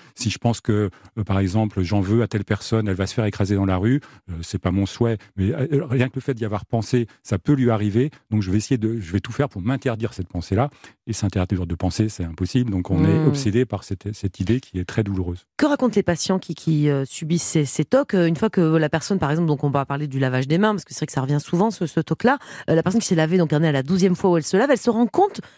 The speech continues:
Speaker 2: c'est-à-dire qu'au moment où elle se lave les mains une fois, deux fois, trois fois, à chaque fois,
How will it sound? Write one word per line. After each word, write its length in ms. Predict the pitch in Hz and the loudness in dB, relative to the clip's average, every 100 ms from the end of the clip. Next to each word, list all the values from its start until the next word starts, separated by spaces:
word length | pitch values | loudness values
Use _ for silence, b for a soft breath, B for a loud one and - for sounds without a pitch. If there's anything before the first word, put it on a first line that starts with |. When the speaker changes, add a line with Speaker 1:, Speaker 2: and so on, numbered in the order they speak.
| _ | _
Speaker 2:
c'est-à-dire 280 | 185 - - | -2 -2 2
qu'au 60 | |
moment 320 | 196 226 320 | 4 4 4
où 80 | 262 | 4
elle 60 | 208 | 4
se 160 | - | 2
lave 220 | 214 208 190 | 2 4 2
les 100 | 196 | 2
mains 220 | 190 185 | 2 2
une 100 | 208 | 0
fois, 320 | - - 151 | 0 0 0
deux 160 | 147 190 | 0 -4
fois, 320 | - - 143 | -2 -2 -2
trois 180 | - 190 | -2 -2
fois, 180 | - | 0
à 20 | 160 | -2
chaque 240 | 170 - | -4 -4
fois, 180 | 233 | 0